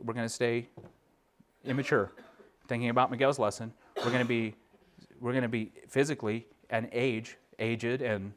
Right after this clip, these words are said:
we're gonna have all these life experiences, but spiritually we might still be in diapers. Because it just doesn't matter, right? There's no use.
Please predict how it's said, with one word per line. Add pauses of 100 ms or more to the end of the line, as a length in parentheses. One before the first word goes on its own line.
we're
gonna
have
all
these
life
experiences, (180)
but
spiritually
we
might
still
be
in
diapers. (2250)
Because
it
just
doesn't
matter, (920)
right?
There's
no
use.